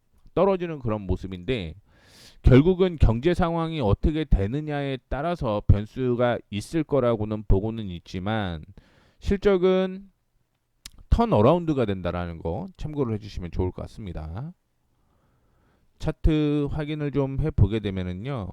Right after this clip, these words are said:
이천이십삼 년, 사 년의 고점 부근이었던 만 사천 원대까지는 상승 여력 충분히 있다라고 보고 있습니다.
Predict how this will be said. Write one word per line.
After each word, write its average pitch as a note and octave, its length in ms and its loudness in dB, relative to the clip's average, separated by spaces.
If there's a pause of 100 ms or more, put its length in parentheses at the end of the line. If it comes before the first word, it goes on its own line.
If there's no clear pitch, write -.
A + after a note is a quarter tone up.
(760)
이천이십삼 C#3+ 1400 2
년, D3+ 640 -2
사 - 240 -2
년의 C3 480 -2
고점 C3+ 500 2
부근이었던 G#2+ 960 0
만 F2+ 260 0
사천 F#3+ 340 -6
원대까지는 C3 880 -2
상승 D#3+ 420 -6
여력 F#2+ 220 0
충분히 D3 460 -8
있다라고 A2 440 -2
보고 - 200 4
있습니다. F2 680 -4